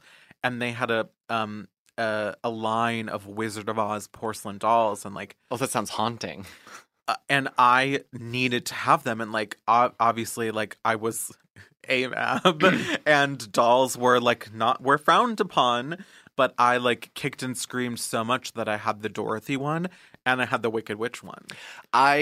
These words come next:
Speaker 1: And I might have made them kiss.
Speaker 2: One of my, of course, of course, as we always do, one of my earliest Halloween costumes was the Tin Man, and my cousin was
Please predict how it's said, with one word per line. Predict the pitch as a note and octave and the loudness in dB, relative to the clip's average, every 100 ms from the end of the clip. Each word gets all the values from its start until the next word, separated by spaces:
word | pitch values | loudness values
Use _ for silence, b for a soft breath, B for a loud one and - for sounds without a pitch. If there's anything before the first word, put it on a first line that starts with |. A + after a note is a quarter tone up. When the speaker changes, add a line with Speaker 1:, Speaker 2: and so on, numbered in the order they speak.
| D3+ | 6
Speaker 1:
And | C#3+ | 6
I | D3 | 4
might | C#3+ D#3 | 2 0
have | D#3+ C#3 | 0 -4
made | A#2+ G#2+ | -8 -6
them | G#2+ | -10
kiss. | - - - - - | -8 -12 -10 -14 -12
Speaker 2:
One | B2+ C3 C#3+ | -2 2 4
of | D#3+ | 4
my, | D#3+ D#3 | 2 0
of | C3+ C3 | 0 -6
course, | - F#3 B2 G2 | 2 4 4 0
of | - D3 | -6 -2
course, | F3+ C3+ C3 | 0 0 0
as | B2 | -2
we | C3+ | 2
always | A2 B2 B2+ | 2 2 0
do, | C#3 A2+ B - | -2 -4 B -2
one | C3+ D3+ | 2 2
of | D3 | 2
my | C#3+ C#3 - - | 0 0 -6 -2
earliest | B2+ C3+ C3 C3 A#2+ A#2 - - - - | 2 4 4 4 2 2 -4 -10 -14 -10
Halloween | B2 - A#2+ A#2+ B2+ | -2 0 2 2 -2
costumes | A#2+ G2+ F2 - F2+ F2 - | -2 -2 -4 -8 -12 -14 -12
was | G2 G2+ G2 - | -4 -2 -2 -6
the | G2 | -10
Tin | - F#2+ | -10 -8
Man, | F#2+ A2+ D#3+ D#3+ | -6 -4 -4 -4
and | A2 A2+ | -4 -4
my | G#2+ | -4
cousin | - G2+ F2+ G2+ G2 F#2+ | -4 -6 -4 -6 -8 -10
was | F#2+ F#2+ F#2 F2 - - | -6 -4 -4 -8 -10 -12